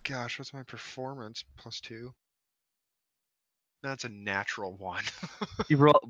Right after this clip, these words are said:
Speaker 2: bro, he rolled a seventeen. He sees right through your face. You do not hold back. Like, you're like, "Are you fucking kidding me, bro?" Like
Speaker 1: Like, <laughs> total confusion
Speaker 2: And... he's,
Speaker 1: and
Speaker 2: <laughs> "Oh, I,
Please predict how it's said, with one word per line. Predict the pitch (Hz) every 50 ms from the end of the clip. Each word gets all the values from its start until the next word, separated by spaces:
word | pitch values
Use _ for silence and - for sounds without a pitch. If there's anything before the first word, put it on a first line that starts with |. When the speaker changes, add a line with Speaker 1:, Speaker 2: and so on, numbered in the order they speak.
| 117 -
Speaker 2:
bro, | 131 120 113 110
he | 120 139 139
rolled | 147 147 151 143
a | 123
seventeen. | - - 117 120 123 - - 117 113 110 - - - - -
He | - - - - 143 165 180
sees | - - - 160 135 135 135 135 123 - - - -
right | 107 107 113 110 101 92 -
through | - - 104 95
your | 98 92 85
face. | - - 90 78 80 -
You | 120 123 147 156
do | 170 160
not | 147 135 127 117 117 107 - -
hold | - - 120 117 110 -
back. | 120 110 104 101 - -
Like, | 113 110 - 117
you're | 113 110
like, | 110 107 101 95 - - - - - _ _ _ _ _ -
"Are | - 160
you | 107 113 117 120 - _ _
fucking | - 123 117 110
kidding | - 113 101 95 101 107
me, | 113 117
bro?" | 117 113 113 117 127 135 131
Like | 107 110 107 98 - - - - - - - 247
Speaker 1:
Like, | 233 220 214 - -
<laughs> | - - - - -
total | - - 202 170 175 190 190 -
confusion | - - 175 160 147 135 - - 156 143 143 143 147 151 139 156 151
Speaker 2:
And... | 147 147
he's, | 147 165 185 180 160 -
Speaker 1:
and | - - - - -
Speaker 2:
<laughs> | - -
"Oh, | 180 - - 262 - - -
I, | 190